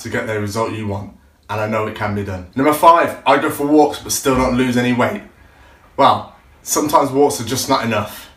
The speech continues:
And in week four and five, we'll cover that and types of training in more detail. But basically,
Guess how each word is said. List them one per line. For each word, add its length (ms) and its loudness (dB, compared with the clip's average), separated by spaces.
And 100 -2
in 80 0
week 180 0
four 240 2
and 120 -2
five, 320 4
we'll 100 -6
cover 280 -2
that 240 2
and 100 -10
types 260 -2
of 80 -10
training 380 0
in 80 -6
more 180 -2
detail. 540 -4
But 120 -14
basically, 600 0